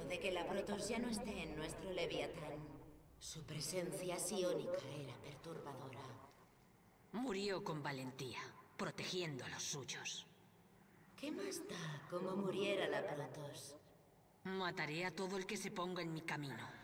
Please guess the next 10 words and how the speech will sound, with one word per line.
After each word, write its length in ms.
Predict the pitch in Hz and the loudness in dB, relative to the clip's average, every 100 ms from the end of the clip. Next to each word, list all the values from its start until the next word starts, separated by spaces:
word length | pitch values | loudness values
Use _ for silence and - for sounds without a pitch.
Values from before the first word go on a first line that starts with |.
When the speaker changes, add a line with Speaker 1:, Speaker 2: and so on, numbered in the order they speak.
| - - | -10 -6
Speaker 2:
pero 160 | 131 | -2
eso 260 | 139 131 139 | -2 0 -2
no 140 | 135 | -4
quiere 380 | 139 156 139 120 | -4 -4 -4 -6
decir 380 | 110 - 127 - | -8 -6 -6 -4
que 140 | 156 | -6
lo 80 | 127 | -4
disfrute. 540 | 120 - - 107 - - - - - - - - - - - - | -4 -6 -6 -10 -8 -10 -10 -18 -20 -20 -20 -20 -20 -20 -18 -6
Speaker 1:
¿Y 120 | 220 | -4
qué 180 | 196 359 | 0 2